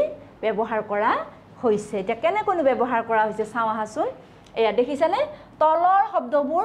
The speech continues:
তেনেদৰে লিখো আহা। এয়া মৌ, মৌ হয়নে? এইটো হ'ব মৌ। এতিয়া গৈ, গৈ, গৈটো হ'লে আমি কি লিখো? এইটো গৈ নহয়নে বাৰু?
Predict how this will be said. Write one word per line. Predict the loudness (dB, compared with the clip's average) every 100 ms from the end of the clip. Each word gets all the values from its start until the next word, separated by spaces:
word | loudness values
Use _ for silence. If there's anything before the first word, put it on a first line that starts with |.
| 0
তেনেদৰে | 2 2 2 2 2 0
লিখো | -2 -2 0
আহা। | 0 -4 -6 -10 -20 -2
এয়া | 2 4
মৌ, | 4 4 6 6 4 2 -4 -16 -20 -20 -20 -20 -20 -20 -20 -20 -20 -20 -20 -20 -20 -20 -20 -20 -20 -20 -20 -20 -20 -8
মৌ | 0 4 4 4 2 0
হয়নে? | 0 2 0 -2 -10 -20 -2
এইটো | 2 2 2
হ'ব | -2 2 2 2 0 -10 -6 2 4
মৌ। | 6 4 0 -6 -14 -20 -20 -18 -8
এতিয়া | -2 -2 0 2
গৈ, | 4 4 2 0 -6 -12 -20 -16 -2 2
গৈ, | 4 2 -2 -2
গৈটো | -2 0 0
হ'লে | 2 2 2 4
আমি | 2 2
কি | 0 2
লিখো? | 2 2 0 0 0 -6 -16 -18 -12 0 2
এইটো | 2 -2
গৈ | 0 2 2
নহয়নে | 2 2 4 4
বাৰু? | 2 2